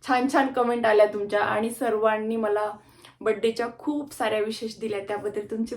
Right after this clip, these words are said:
मनापासून धन्यवाद. आणि असंच प्रेम आमच्या जोडीवर राहू द्या. आणि अजून एक तुम्हाला म्हणजे आनंदाची बातमी द्यायची आहे.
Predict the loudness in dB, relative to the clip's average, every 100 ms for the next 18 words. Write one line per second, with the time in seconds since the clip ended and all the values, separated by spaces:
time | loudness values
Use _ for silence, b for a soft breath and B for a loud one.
0 | -8 -4 -2 -2 -2 -2 0 0 -2 2
1 | 2 2 0 0 -2 -8 B B B B
2 | B -6 -4 -4 -4 -4 -4 -4 -4 -2
3 | 0 0 2 2 4 4 4 2 0 2
4 | 0 2 0 -2 -10 b b b b b
5 | -8 -6 -6 -8 -10 -4 0 0 -2 -4
6 | -4 -4 -4 -10 -8 -2 2 4 4 2
7 | -2 -8 -6 -4 -6 -10 b b b b
8 | -2 0 2 2 2 2 2 0 0 0
9 | 2 0 -2 -6 -6